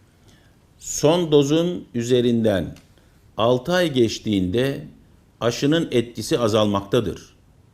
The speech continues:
Bu süre dolmuşsa yeniden aşı olunması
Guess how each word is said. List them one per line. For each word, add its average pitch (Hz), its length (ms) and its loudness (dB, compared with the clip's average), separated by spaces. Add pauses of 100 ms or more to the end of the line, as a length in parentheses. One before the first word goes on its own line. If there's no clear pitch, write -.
(460)
Bu 87 260 -4
süre 104 380 0
dolmuşsa 139 880 2 (360)
yeniden 107 760 0
aşı 113 280 -2
olunması 131 840 0